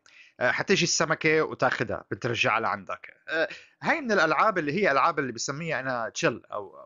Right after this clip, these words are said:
أو روق. آه، آه، أخدت الهي وهربت.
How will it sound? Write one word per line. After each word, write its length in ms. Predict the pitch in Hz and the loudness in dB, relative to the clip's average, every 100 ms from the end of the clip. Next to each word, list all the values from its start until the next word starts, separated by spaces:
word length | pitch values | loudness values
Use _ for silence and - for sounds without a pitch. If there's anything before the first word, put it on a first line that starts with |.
| 95 | -6
أو 120 | 127 143 | -2 0
روق. 240 | 143 107 - _ _ _ _ _ _ _ _ _ _ _ _ 120 | 0 -2 -10 _ _ _ _ _ _ _ _ _ _ _ _ -6
آه، 40 | |
آه، 520 | 117 - - 117 110 | -6 -8 -12 -6 -4
أخدت 380 | 117 123 107 - | -6 -8 -10 -10
الهي 260 | 101 107 95 | -6 -6 -6
وهربت. 480 | 95 92 - - | -10 -14 -16 -20